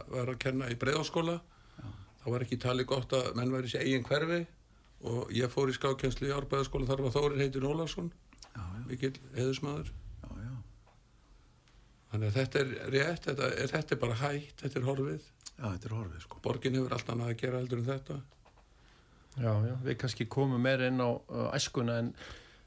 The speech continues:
Speaker 3: en ef við, uh, Björgvin, með, uh, ellina, <laughs> þú er, þú, æsi, þú hefur ekki telt með þeim. Það
Speaker 2: Jú,
Speaker 3: er
Speaker 2: ég er nú
Speaker 3: mikið, uh, starf hjá eldri skákmönnum. Það er
Speaker 2: Þeir eru
Speaker 3: mikið
Speaker 2: leggja mikið á sig þessi menn sem eru að stjórna þar og, og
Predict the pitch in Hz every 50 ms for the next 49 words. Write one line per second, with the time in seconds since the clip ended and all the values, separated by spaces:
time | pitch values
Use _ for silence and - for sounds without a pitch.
0 | - - 113 117 117 120 120 120 120 113 113 - - - - 64 - - - 117
1 | - 135 123 117 113 104 104 101 - 110 110 117 120 117 120 - - - - -
2 | - - - - - - - - - - 139 147 - - 123 110 101 104 117 160
3 | - - - - - - - - - - - - - - - - - - 135 123
4 | - - 135 135 135 - - - - - - - - - 139 139 143 - - -
5 | - - - - - - - - 127 156 196 202 - - - - 120 120 - 165
6 | 147 131 139 147 147 143 147 131 - 170 175 - - - 185 170 - 220 247 277
7 | - 110 117 131 135 131 139 135 135 139 143 143 143 143 143 - 135 127 - 170
8 | 156 147 - 156 156 143 - - - - - 151 160 233 - 123 - 170 143 135
9 | 160 226 - - - - - - 190 220 - - 98 78 95 107 - 107 117 120
10 | - 117 127 131 151 - 143 127 117 113 123 143 156 - - 139 135 151 151 -
11 | 156 147 139 127 131 123 131 143 147 - - 135 131 123 113 - 139 143 139 -
12 | 143 131 135 143 151 147 135 120 135 - - - 123 110